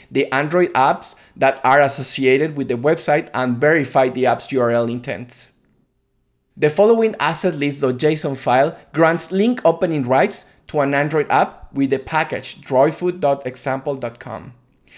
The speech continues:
The certificate fingerprint must match the release signature used to sign your app. If you are using Play App Signing, make sure you're using the fingerprints from the signature that Google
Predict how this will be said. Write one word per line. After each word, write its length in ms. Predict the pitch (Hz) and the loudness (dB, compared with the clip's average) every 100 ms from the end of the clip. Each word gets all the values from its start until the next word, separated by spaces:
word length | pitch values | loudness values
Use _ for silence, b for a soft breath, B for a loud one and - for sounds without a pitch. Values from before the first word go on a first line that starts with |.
| B B B | B B B
The 160 | 151 156 | 0 2
certificate 640 | 170 156 220 247 220 202 | 0 -2 -6 -6 -6 -8
fingerprint 640 | 175 175 175 175 175 - | -6 -2 -2 -2 -4 -4
must 460 | 139 151 185 208 143 | -4 0 2 0 0
match 460 | 139 165 151 - | 2 2 2 -2
the 200 | 127 135 | -2 0
release 320 | 131 139 147 | 2 0 -2
signature 480 | 147 160 147 127 131 | -4 -4 -4 -4 -2
used 300 | 123 143 139 | 0 -2 -4
to 60 | 131 | -10
sign 300 | - 135 135 | -4 -2 0
your 140 | 117 | 0
app. 220 | 113 90 - - - _ _ _ _ B B B | 0 -2 -8 -20 -20 _ _ _ _ B B B
If 200 | 143 147 | -2 2
you 120 | 190 | 2
are 80 | 233 | 2
using 400 | 208 196 196 196 | 2 0 0 -4
Play 360 | 190 156 156 165 | -4 0 2 4
App 180 | 151 | 2
Signing, 500 | - 185 170 135 143 147 B B | 0 -2 0 -2 -4 -8 B B
make 340 | 151 185 220 | 0 2 2
sure 340 | 226 - 190 190 | 0 2 6 6
you're 260 | 143 139 | 6 2
using 400 | 139 160 160 165 | 4 2 2 -2
the 100 | 147 | -2
fingerprints 600 | 127 170 180 165 - 127 120 | 0 2 2 2 -2 -6 -6
from 200 | 135 131 | -4 -4
the 100 | 123 | -4
signature 520 | 165 175 135 123 127 | -2 -2 -4 -4 -4
that 260 | 123 120 131 | -2 -4 -2
Google 480 | 214 208 196 226 | 0 2 0 -2